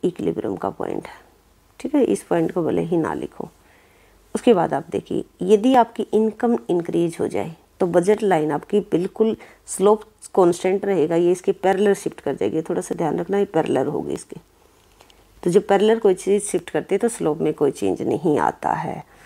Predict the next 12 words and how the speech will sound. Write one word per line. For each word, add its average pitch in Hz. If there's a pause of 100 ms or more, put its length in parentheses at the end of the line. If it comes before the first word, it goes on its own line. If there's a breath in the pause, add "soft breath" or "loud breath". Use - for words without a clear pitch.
(300 soft breath)
तो 220
यहाँ 180
से 226
आपका 180
indifference 160
करो 160
आईसी 160
से -
आईसी -
वन 80
हो -
जाएगा। -